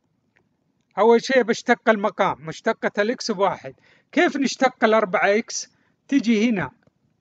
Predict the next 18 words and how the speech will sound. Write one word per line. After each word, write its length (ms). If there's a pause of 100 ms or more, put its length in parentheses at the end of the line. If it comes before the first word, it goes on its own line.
(240)
أسويها، 560
تجي 440
هنا 240 (320)
تقول 300
الواي 580 (320)
تساوي 460
أربعة 580
أس 180
إكس. 300 (260)
دائمًا 540
قلنا 380 (500)
إذا 280
المتغير 920
هو 340
أس 200
خذ 200
اللوغاريتمات 720
للطرفين، 640